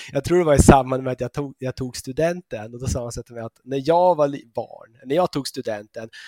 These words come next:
då hade bara femton procent av befolkningen den intellektuella kapaciteten att ta studenten. <laughs> Och han menade då på att det jag hade gjort, det var inte speciellt imponerande.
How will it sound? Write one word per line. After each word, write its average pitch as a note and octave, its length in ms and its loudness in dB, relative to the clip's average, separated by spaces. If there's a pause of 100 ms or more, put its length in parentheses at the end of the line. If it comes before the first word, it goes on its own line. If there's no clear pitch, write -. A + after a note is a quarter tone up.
(180)
då - 80 -6
hade D#3 180 2
bara C#3 220 2
femton C#3 640 -2
procent C3+ 520 -6
av B2 80 -8
befolkningen B2 800 -10
den B2 160 -10
intellektuella B2 760 -6
kapaciteten B2 960 -4
att - 80 -14
ta A3+ 240 0
studenten. C3 800 -2 (180)
<laughs> - 220 -6
Och F3+ 120 4
han F3+ 120 2
menade D3+ 440 2
då B2 140 -4 (140)
på D3 80 0
att B2+ 140 -2 (500)
det D3 80 4
jag D3 180 6
hade C#3+ 220 2
gjort, C3 220 -6
det - 140 -2
var C#3+ 80 -2
inte B2+ 160 -8
speciellt - 460 -4
imponerande. - 960 -6